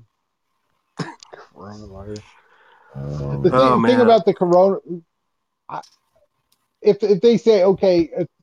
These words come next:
Speaker 1: the time comes when they go, 'Okay, you don't have to wear a mask anymore, everything can get back to normal,'" I don't know what normal is anymore.
Speaker 3: I don't think there is
Speaker 1: You
Speaker 3: a new,
Speaker 1: know?
Speaker 3: I don't think there is
Speaker 1: Like,
Speaker 3: normal anymore. I think that shit's gonna be really weird moving
Speaker 1: I've,
Speaker 3: forward.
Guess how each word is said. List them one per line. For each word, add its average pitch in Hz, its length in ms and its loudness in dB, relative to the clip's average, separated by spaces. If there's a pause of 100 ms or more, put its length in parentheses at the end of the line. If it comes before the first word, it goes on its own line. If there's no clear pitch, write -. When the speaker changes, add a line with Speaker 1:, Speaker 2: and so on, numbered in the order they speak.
(160)
Speaker 1:
the 175 100 -4
time 185 280 -2
comes 175 420 -2
when 160 140 -4
they 156 100 -4
go, 143 260 0
'Okay, 143 220 -2
you 131 80 0
don't 156 200 2
have 165 160 2
to 156 60 0
wear 147 180 4
a 135 40 -2
mask 147 400 -4
anymore, 151 500 -2
everything 143 420 -6
can 131 120 -6
get 131 160 -4
back 139 240 -4
to 143 80 -8
normal,'" 135 500 -6 (880)
I 180 100 0
don't 247 140 0
know 233 100 2
what 185 200 2
normal 147 460 -2
is 127 340 0
anymore. 98 460 -12 (480)
Speaker 3:
I 151 100 0
don't 330 160 2
think 349 160 4
there 185 140 0
is 156 180 4
Speaker 1:
You 156 80 0
Speaker 3:
a - 20 2
new, 135 160 4
Speaker 1:
know? - 80 -4
Speaker 3:
I 151 100 2
don't 214 140 2
think 202 200 -2
there 170 140 2
is 143 220 2
Speaker 1:
Like, 139 60 -4
Speaker 3:
normal 110 340 0
anymore. 98 460 -8
I 117 120 -4
think 156 240 -10
that 127 140 -8
shit's 127 220 -12
gonna 117 160 -16
be 110 160 -20
really 117 360 -14
weird 110 340 -16
moving 196 180 -16
Speaker 1:
I've, 160 220 -4
Speaker 3:
forward. 95 260 -20